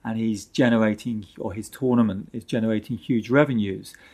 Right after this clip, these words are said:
Where I think, um, that for me, this is why I'm calling it the last World Cup, because fifa at present is deeply odious, and it has the partners, i e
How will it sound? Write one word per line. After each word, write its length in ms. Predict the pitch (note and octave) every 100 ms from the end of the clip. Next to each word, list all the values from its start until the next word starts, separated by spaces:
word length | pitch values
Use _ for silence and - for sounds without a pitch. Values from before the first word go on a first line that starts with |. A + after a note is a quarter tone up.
| - - -
Where 200 | D#3 G#3+
I 120 | G#3+
think, 280 | D3+ C#3+ -
um, 280 | C3+ C#3+ -
that 160 | D3 -
for 80 | D#3
me, 200 | E3 B2+
this 140 | A2+
is 60 | A#2
why 100 | A#2
I'm 80 | G#2+
calling 260 | C3 G#2+
it 80 | G#2
the 60 | A2
last 360 | G#2+ G#2 -
World 220 | G#2 G2+
Cup, 240 | - G2+ -
because 400 | G#2+ C3 A2 - _ - - _ -
fifa 300 | C#3+ C#3 A#2+
at 120 | -
present 540 | B2 G2 F#2+ G2+ - _ -
is 220 | A2 G2 -
deeply 340 | D3 C#3+ A#2+
odious, 560 | G2+ G2 F#2+ F#2+ - - _ _ _ _ -
and 120 | A2+
it 80 | -
has 440 | A#2 A2 - - _
the 80 | B2
partners, 640 | - C3+ A2 A2+ G#2 G2+ -
i 180 | A2 G#2
e 180 | G2